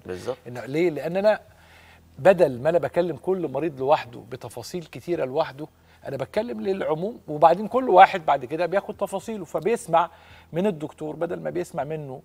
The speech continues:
Speaker 2: لمدة ربع ساعة، لا بيسمع منه خمسة وأربعين دقيقة.
Speaker 1: وعلى الأقل بقى يعرف ي-، يميز الدكتور الشاطر والفاهم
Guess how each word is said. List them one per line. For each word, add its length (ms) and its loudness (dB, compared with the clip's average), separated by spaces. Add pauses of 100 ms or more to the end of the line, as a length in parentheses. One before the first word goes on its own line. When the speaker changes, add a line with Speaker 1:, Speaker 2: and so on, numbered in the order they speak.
Speaker 2:
لمدة 400 -10
ربع 220 -2
ساعة، 280 0
لا 120 0
بيسمع 280 -8
منه 160 -10
خمسة 240 -8
وأربعين 280 -4
دقيقة. 260 -10
Speaker 1:
وعلى 280 -2
الأقل 360 0
بقى 180 2
يعرف 560 0
ي-، 260 -8 (120)
يميز 680 -6
الدكتور 640 -8
الشاطر 520 -8
والفاهم 520 -8